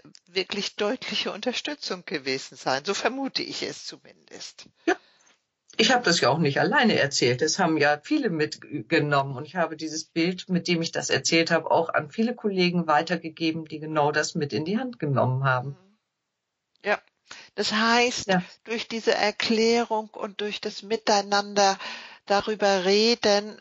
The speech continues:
Speaker 1: wurden die Sorgen auch ernst genommen, wenn ich das verstehe. So, nicht?
Speaker 2: Ja. Und zwar vom ersten bis zum letzten. Wenn du so willst, selbst die Security war nachher schon so pleatsch, dass die die ersten Fragen schon beantwortet haben und auch beantworten konnten.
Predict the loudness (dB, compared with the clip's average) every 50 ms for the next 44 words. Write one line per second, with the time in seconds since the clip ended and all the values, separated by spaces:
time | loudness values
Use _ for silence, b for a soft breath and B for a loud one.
0 | -12 -10 -8 -6 -6 -6 _ -6 -6 -4 -4 -2 0 0 0 0 -2 -4 -6 -4
1 | -4 -4 -2 -2 0 2 2 2 0 -2 -4 -14 -14 -10 -4 -4 -4 -4 -4 -10
2 | -10 -12 -18 -16 -16 -14 -14 -14 -10 -8 -8 -8 -8 -8 -12 -10 -10 -10 -10 -10
3 | -10 -12 -16 -16 -16 -16 -18 -20 _ _ -20 -20 -20 _ _ _ -20 -20 -20 -20
4 | _ -20 -20 -20 -20 _ -4 -2 -2 -2 -2 -8 _ B B B B B B B
5 | B B B B B _ -4 -2 -2 0 0 2 2 2 2 2 0 0 2 2
6 | 2 2 2 2 -2 -4 -6 -4 -2 -2 -2 -2 -2 0 2 4 4 4 4 2
7 | 0 -2 -6 -6 -4 -2 2 2 2 2 2 4 4 4 4 4 4 4 4 4
8 | 2 2 2 2 2 0 -2 -4 -2 -2 -2 -2 -2 0 0 0 2 2 0 2
9 | 2 0 2 2 2 2 2 0 -2 0 0 2 2 2 2 2 2 4 4 2
10 | 0 -2 -2 -2 0 0 2 2 2 2 2 0 0 0 -2 -2 -2 0 0 2
11 | 2 2 2 0 -4 -6 -6 -6 -6 -4 -2 0 0 -2 -4 -6 -8 -4 -2 -2
12 | 0 0 0 0 0 0 -2 -2 -6 -6 -8 -8 -8 -8 -10 -12 -12 -10 -8 -6
13 | -6 -4 -4 -4 -2 -2 0 0 0 -2 -2 -2 -2 0 2 0 0 -2 -6 -6
14 | -6 -6 -6 -6 -10 -12 -10 -8 -6 -4 -4 -6 -6 _ -6